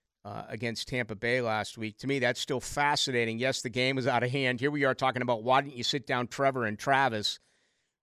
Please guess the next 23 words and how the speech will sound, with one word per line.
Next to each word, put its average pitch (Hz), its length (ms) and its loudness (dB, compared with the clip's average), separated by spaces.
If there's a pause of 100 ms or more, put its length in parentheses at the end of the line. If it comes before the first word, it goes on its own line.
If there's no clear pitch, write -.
(120)
They 117 120 0
did 165 200 4
sit 135 300 -2
down 110 260 2
Andre 110 300 0
Cisco - 640 0
and 95 140 -6
Tyson 117 360 -4
Campbell 147 600 -6 (100)
in 120 160 -2
that 104 180 -2
second - 440 -2
half, 120 600 -2 (440)
which, - 280 -2 (200)
and 143 100 0
I 127 100 6
know 156 120 6
they're 147 100 4
both 139 240 2
coming 123 220 0
off 104 180 -2
injuries, 127 560 -4
but 113 220 -2